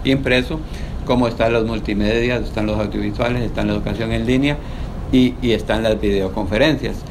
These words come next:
Entonces hay, hay un aparato lógico de respaldo a la docencia, que entonces en una situación como la que se enfrenta, se activan todas las posibilidades que tienen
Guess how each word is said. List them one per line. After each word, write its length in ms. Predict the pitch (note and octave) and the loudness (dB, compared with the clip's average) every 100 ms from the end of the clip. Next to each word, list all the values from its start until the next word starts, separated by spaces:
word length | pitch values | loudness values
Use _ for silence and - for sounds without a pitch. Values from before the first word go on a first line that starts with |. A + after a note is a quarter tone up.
| - - | -8 -4
Entonces 280 | G#2+ C3+ C3 | -2 0 2
hay, 240 | C#3 D3 - - - - - - | 2 2 -4 -10 -10 -10 -10 0
hay 140 | C3 | 4
un 180 | C#3+ D3+ | 4 4
aparato 580 | D#3 D3+ D3 C#3+ C#3 D3+ | 2 4 4 4 4 4
lógico 500 | C#3 C#3 C#3 - - - - - - | 4 4 2 -4 -8 -8 -8 -4 0
de 120 | A2 | 0
respaldo 560 | G#2+ - A2+ A#2+ C3+ A#2+ | 0 0 2 2 0 -2
a 60 | |
la 140 | G#2 G2 | -2 -2
docencia, 500 | G2 C3+ C#3 - - - - - - - - - - | -2 0 0 -2 -8 -10 -8 -8 -8 -10 -10 -8 -2
que 80 | |
entonces 460 | A2 G#2 C3 B2+ A2 | 0 2 0 0 -6
en 140 | - A2+ | -4 -2
una 180 | A#2+ C3 | 0 0
situación 400 | C#3+ D3 C#3+ C#3 | 0 0 0 0
como 220 | C#3+ C#3+ | 0 2
la 140 | C#3 | 0
que 120 | C#3 | 0
se 140 | C#3 D3 | -2 -2
enfrenta, 480 | C#3+ C#3+ C#3+ C#3 D#3+ - - - - - | 0 0 0 -2 -8 -8 -10 -10 -8 -6
se 220 | - C3 | 2 4
activan 520 | A2 - D3 D#3 D#3 | 4 4 4 6 4
todas 440 | D3+ D3+ D3+ D#3 D3 | 4 4 6 4 4
las 200 | B2 A#2+ | 2 0
posibilidades 580 | A#2+ A2+ A2 A#2+ C#3 | -2 0 2 4 4
que 120 | C#3+ D3+ | 2 0
tienen 360 | D3 D3 D#3 | 0 0 -2